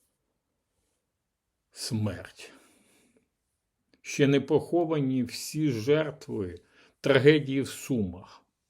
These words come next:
не покарані винуватці,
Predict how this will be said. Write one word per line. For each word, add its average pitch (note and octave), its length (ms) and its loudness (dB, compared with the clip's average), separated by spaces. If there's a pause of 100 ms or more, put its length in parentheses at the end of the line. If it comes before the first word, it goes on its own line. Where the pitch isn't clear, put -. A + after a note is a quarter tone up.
(720)
не C#3+ 180 8
покарані D#3 600 4
винуватці, C#3+ 1000 2